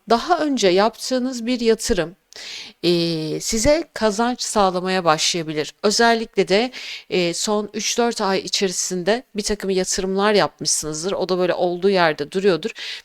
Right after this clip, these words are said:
Bir bakarsınız Aralık ayının başında, "Aa, evet,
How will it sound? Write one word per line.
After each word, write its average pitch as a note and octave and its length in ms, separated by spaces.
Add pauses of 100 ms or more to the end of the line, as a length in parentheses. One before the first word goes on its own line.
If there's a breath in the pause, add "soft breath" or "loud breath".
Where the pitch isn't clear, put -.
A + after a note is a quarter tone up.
(120)
Bir D4+ 140
bakarsınız E3 680
Aralık F#3 420
ayının D#3 300
başında, F#3 480
"Aa, G#3 220
evet, G#3+ 340